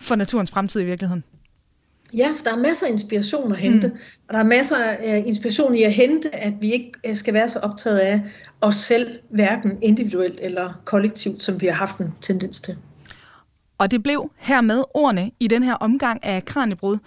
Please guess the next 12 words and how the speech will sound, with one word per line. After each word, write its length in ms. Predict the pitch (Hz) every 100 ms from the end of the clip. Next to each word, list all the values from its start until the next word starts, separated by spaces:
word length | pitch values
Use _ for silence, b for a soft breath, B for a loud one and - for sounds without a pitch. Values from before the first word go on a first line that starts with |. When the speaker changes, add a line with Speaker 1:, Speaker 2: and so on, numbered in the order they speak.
| B B -
Speaker 1:
Cecilie 360 | 269 320 262
Roborg, 300 | 247 254 262
lektor 440 | 233 226 - 330 320 - _ -
i 200 | 277 285 -
antropologi 580 | 220 - 226 220 285 -
på 80 | 233
Københavns 400 | 220 196 220 -
Universitet, 380 | 185 190 320 -
og 180 | 302
selvfølgelig 360 | 330 - 311 359
altså 160 | - 233
forfatter 460 | 214 - 202 240